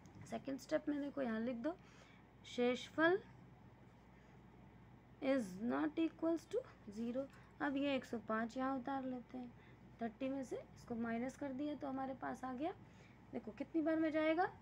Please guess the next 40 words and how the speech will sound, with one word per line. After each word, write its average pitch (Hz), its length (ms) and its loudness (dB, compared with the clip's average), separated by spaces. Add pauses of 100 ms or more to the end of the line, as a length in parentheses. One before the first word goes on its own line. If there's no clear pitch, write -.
(100)
ये 254 80 -2
चला 277 240 -2
जाएगा 277 320 -2
आपका 285 240 0 (140)
three 381 200 6
bar 226 180 0
में, 190 180 -8 (440)
three 247 120 -2
bar 262 200 0
में 262 140 0
आ 262 120 0
गया 285 160 2 (380)
ninety, 233 560 2 (560)
minus 220 360 -2
कर 277 160 -2
दो 294 140 0
तो 302 140 -2
आ 285 140 4
गया 311 220 0 (440)
पन्द्रह। 233 320 0 (200)
अभी 214 180 -2
भी 320 140 0
शेषफल 320 440 2
ज़ीरो 330 240 4
नहीं 359 200 4
आया। 359 180 2
तो - 720 -14
ये 240 120 -2
आपका 262 300 0
देखो 254 260 -4
first 339 400 0
step 381 340 -2
था, 349 220 4 (220)
यहाँ 240 340 0 (640)
second 302 360 -2
step 381 280 2 (540)
क्या 277 140 4
है, 330 200 6 (520)
एक 247 180 -4
सौ 254 220 -2